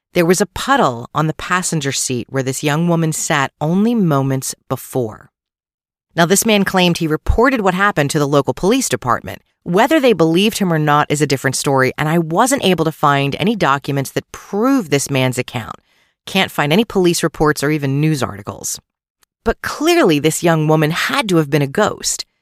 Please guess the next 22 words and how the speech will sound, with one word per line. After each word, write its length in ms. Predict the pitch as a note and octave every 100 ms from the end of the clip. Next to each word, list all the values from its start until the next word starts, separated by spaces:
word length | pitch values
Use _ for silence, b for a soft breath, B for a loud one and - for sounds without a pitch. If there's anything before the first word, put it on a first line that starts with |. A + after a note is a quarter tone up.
| _
She 140 | - D#3+
was 140 | D3+
out 140 | D#3
alone 720 | A#3+ F#3+ F3+ F3+ F3+ F3+ F3+ -
on 120 | - C#3
a 60 |
dark 340 | C3+ C#3+ E3+ D#3+
road 340 | D#3+ D#3 D3+
late 280 | B2+ C3 F3+
at 80 | D#3+
night, 380 | C#3+ D3+ D#3+ _ _ _ _
wandering 640 | C3+ C#3 D#3+ F#3 F#3+ F#3+ F3
as 120 | D3
if 80 | -
she 120 | C#3+
was 160 | B2
lost 540 | A#2 B2 B2+ C#3+ E3 -
or 80 | A#2+
waiting 400 | B2+ C3+ D3 D#3
for 240 | - A#2+
a 60 | A2+
ride. 480 | A#2+ B2+ D3 F3+